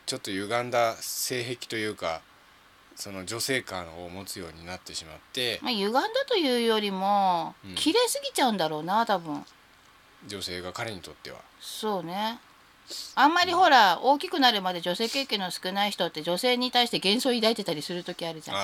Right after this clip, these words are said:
Speaker 1: ー、それは。
Speaker 2: ちょっとそれに近いかな。
Speaker 1: うん。
Speaker 2: うん、だから、じゅ-、歪んだっていうとなんか汚らしくなった感じするけど、
Speaker 1: うん。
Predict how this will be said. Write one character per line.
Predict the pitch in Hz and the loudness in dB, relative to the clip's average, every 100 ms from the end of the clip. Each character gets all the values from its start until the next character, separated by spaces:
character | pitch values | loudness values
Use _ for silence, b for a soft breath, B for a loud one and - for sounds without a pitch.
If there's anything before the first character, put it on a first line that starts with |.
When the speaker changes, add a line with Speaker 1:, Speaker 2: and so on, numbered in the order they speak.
| 98 | -2
Speaker 1:
ー、 | |
そ | 107 | -4
れ | 101 | -6
は。 | 95 | -4
Speaker 2:
ち | 98 | 0
ょ | 427 | 0
っ | |
と | 349 | 2
そ | 302 | 4
れ | 233 | 4
に | 226 | 2
近 | 208 - 220 | -2 2 2
い | 196 | 4
か | 160 | 0
な。 | 160 180 185 175 165 165 - - - | 2 2 2 0 -2 -6 -14 -20 -12
Speaker 1:
う | |
ん。 | 180 180 175 | -8 -8 -4
Speaker 2:
う | |
ん、 | |
だ | 180 | -4
か | 185 170 | 0 0
ら、 | 170 | 0
じ | 240 | -2
ゅ-、 | - - | -2 -4
歪 | 202 254 | 0 6
ん | |
だ | 392 453 480 | 6 8 4
っ | 466 | 4
て | 370 | 2
い | 320 | 4
う | 233 | 4
と | 220 | 4
な | 214 | 2
ん | 214 | 2
か | |
汚 | 196 - 233 | 0 4 6
ら | 233 | 6
し | 262 | 6
く | 269 | 4
な | 214 | 2
っ | |
た | 190 | 0
感 | 180 175 | 0 0
じ | 175 175 | -2 -4
す | 190 | -4
る | 180 | -4
け | 170 | -4
ど、 | 156 180 165 | -4 -2 -4
Speaker 1:
う | |
ん。 | - 87 | -6 -12